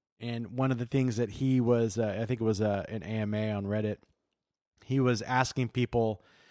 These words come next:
to vote for him and to elect him because San Diego has spent millions on the border wall because of Trump. And then people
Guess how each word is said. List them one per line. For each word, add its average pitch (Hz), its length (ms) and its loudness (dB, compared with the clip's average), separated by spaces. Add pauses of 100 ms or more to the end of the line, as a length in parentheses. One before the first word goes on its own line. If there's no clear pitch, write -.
(600)
to 131 440 2 (280)
vote 151 200 6
for 151 220 0
him 131 240 4
and 123 120 2
to 131 160 2
elect 127 360 2
him 143 200 4
because 127 380 2
San 143 260 0
Diego 123 440 4
has 104 220 -2
spent - 500 -4
millions 120 640 4
on 110 160 2
the 104 60 -2
border 120 320 6
wall 104 340 4
because 98 320 -2
of 90 80 -6
Trump. 123 380 0 (880)
And 113 100 -8
then 113 100 -8
people 107 560 -2